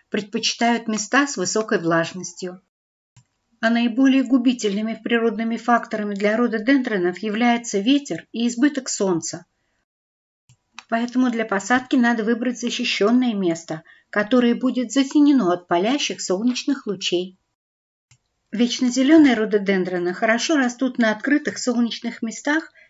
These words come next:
с рассеянной тенью в полдень, а для листопадных рододендронов подходят и полностью открытые участки.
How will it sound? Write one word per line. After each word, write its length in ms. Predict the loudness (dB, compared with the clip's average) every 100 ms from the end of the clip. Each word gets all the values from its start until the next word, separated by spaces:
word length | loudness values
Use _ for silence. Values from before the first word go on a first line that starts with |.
| _
с 100 | 2
рассеянной 640 | 2 2 4 6 6 4
тенью 360 | 2 2 4 0
в 120 | -6
полдень, 640 | 0 0 0 -4 -6 -8 _ _ -8
а 100 | -2
для 200 | 0 0
листопадных 720 | -2 -4 -4 -2 -2 0 0 0
рододендронов 840 | -6 -6 -2 0 2 0 -2 -4 _ -20 _ _
подходят 500 | -2 2 0 2 -4
и 40 |
полностью 680 | -2 2 4 4 2 -2 -4
открытые 500 | -4 -8 -4 -4 -4
участки. 640 | -6 -4 -4 -4 -10 -12